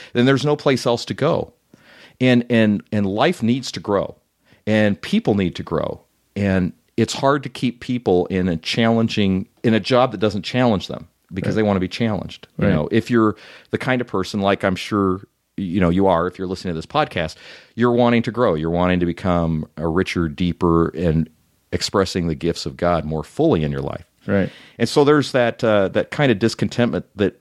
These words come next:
Speaker 1: when you know, you know, things just aren't as they should be. I have less energy for what I wanna do or what I'm doing. Uh, my passion just isn't in anymore.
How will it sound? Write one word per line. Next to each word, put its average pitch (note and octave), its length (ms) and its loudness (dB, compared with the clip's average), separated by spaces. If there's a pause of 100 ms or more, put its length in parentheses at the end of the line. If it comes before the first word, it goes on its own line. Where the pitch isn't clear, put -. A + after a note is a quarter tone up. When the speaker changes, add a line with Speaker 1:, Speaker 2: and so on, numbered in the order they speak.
Speaker 1:
when G#2 300 0
you G2+ 100 2
know, A#2+ 440 4 (380)
you B2 100 -6
know, B2+ 100 4
things G3 340 2
just C#3+ 260 -2
aren't B2 220 0
as G2 180 0
they F2+ 200 2
should - 340 -2
be. - 240 -8 (340)
I G#2 100 -2
have A2 200 -2
less G#2+ 300 0
energy B2 400 0
for A2 180 -4
what G2+ 160 0
I G2 80 0
wanna F#2 280 0
do E2 440 0 (220)
or G2 100 4
what F2+ 160 2
I'm D#2+ 140 -2
doing. D#2 460 -2 (600)
Uh, D#2 240 0
my D#2 160 0
passion A2 480 -4
just F#2 220 -8
isn't F2+ 240 -6
in E2 340 -4 (320)
anymore. D2+ 540 0